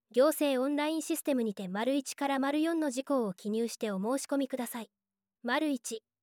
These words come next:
区名を含むご希望のコース名。一申し込みにつき一コース一名まで。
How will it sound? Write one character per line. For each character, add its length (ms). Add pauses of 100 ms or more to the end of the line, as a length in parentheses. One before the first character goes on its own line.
(220)
区 160
名 220
を 100
含 260
む 60
ご 140
希 140
望 160
の 120
コ 160
ー 40
ス 140
名。 240 (480)
一 220
申 180
し 60
込 140
み 100
に 120
つ 120
き 120
一 280
コ 160
ー 40
ス 140
一 260
名 160
ま 100
で。 160